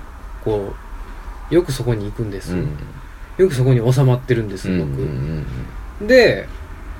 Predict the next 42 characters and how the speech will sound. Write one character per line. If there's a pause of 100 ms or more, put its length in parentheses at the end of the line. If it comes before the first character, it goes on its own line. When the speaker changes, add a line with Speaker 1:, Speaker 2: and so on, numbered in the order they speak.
(160)
Speaker 1:
ま
あ、
基
本
的
に
そ
こ
に
行
っ
た
ら、
こ
う、
壁
に
も
た
げ
て、 (220)
こ (640)
う、
ま、 (560)
車
内
の (180)
真
ん
中
を
見
る (160)
感
じ
で、
Speaker 2:
う
ん
う
ん
う
ん。